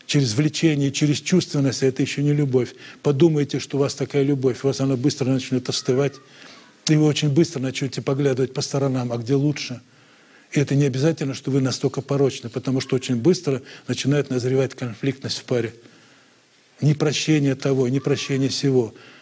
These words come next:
Только любовь позволяет друг с другом жить и уметь поставить своё меньше, чем того, кого ты любишь. Если я люблю женщину, я вижу, может, какие-то шероховатости, она скажу: «Я ведь её люблю, я хочу,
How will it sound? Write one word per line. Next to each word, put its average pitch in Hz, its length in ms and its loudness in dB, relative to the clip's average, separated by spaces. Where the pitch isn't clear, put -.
Только 160 280 2
любовь 165 460 4
позволяет 135 760 0
друг 127 420 0
с 110 60 -8
другом 139 380 2
жить - 340 2
и 139 100 2
уметь 135 360 2
поставить 131 540 2
своё 135 600 2
меньше, 143 480 2
чем 131 300 -2
того, 135 260 2
кого 131 240 0
ты 131 140 -2
любишь. 120 380 -2
Если 127 280 2
я 123 40 6
люблю 123 440 4
женщину, 120 580 0
я 127 180 4
вижу, 135 300 2
может, 123 220 -4
какие-то 120 320 -2
шероховатости, 127 800 -2
она 117 160 -2
скажу: 120 420 -2
«Я 120 160 2
ведь 127 200 -2
её 139 120 0
люблю, 143 280 2
я 123 80 2
хочу, 131 440 -4